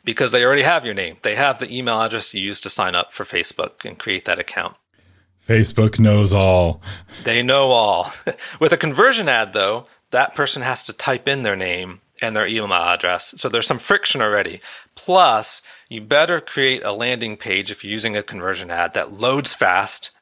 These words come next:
Speaker 1: and that looks good on a mobile device. And I've found that most people don't know what they're doing with that. And so just yesterday,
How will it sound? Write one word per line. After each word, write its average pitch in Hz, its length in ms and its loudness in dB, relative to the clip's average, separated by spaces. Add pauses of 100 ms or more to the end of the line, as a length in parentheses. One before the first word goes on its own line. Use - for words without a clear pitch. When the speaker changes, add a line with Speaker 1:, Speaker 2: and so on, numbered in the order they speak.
Speaker 1:
and 107 140 -8
that 98 140 0
looks 127 300 -4
good 117 200 0
on 107 140 -2
a 101 40 -4
mobile 104 340 -4
device. 87 580 -6 (280)
And 113 180 -2
I've 120 160 0
found 131 300 0
that 110 120 -4
most 135 520 -2
people 110 500 -6
don't 101 240 -2
know 104 100 -2
what 92 160 -4
they're 101 80 -6
doing 87 280 -6
with 87 140 -8
that. 90 300 -2 (300)
And 123 120 -6
so 135 140 0
just 160 280 0
yesterday, 107 460 2